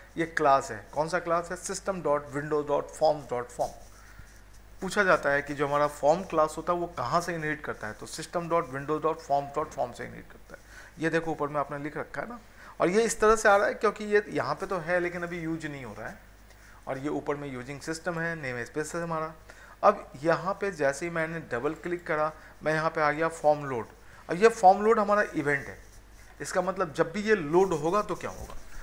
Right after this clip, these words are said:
अब मान लो मुझे क्या करना है, मुझे form का कलर change करना है। देखो form हमारा क्या है, class है, खुद का color change करना है। तो यहाँ पे हम खुद को represent करने के लिए यहाँ पे लगाते हैं this,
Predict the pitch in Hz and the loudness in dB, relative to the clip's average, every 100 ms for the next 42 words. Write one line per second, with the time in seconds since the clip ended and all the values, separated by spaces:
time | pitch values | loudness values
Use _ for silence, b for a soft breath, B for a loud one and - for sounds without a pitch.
0 | B - 175 190 180 196 190 175 180 160 | B 0 0 2 2 0 -4 -6 -6 -6
1 | 131 139 160 160 139 160 131 127 147 190 | -6 -6 -6 -6 -8 -8 -6 -6 -6 -6
2 | - 151 143 127 110 110 101 110 - B | -4 -4 -4 -6 -12 -12 -12 -14 -14 B
3 | B 170 202 226 - 151 170 170 160 160 | B -4 -4 -4 -2 -2 -2 -4 -6 -6
4 | 156 135 135 - 107 110 - - - B | -6 -8 -8 -10 -8 -8 -12 -20 -20 B
5 | B B - - 185 175 208 202 196 196 | B B -12 -8 -6 -2 -2 -2 -2 -4
6 | 190 185 170 165 180 - 180 180 196 208 | -8 -6 -8 -8 -14 -10 -4 -2 -2 -6
7 | - 208 - 208 175 180 180 175 156 151 | -6 -8 -4 -6 -4 -2 -2 -2 -4 -4
8 | 151 151 185 214 - - 131 135 143 127 | -8 -4 -4 -4 -10 -12 -8 -6 -6 -6
9 | 110 113 190 170 104 123 | -6 -6 -8 -10 -8 -10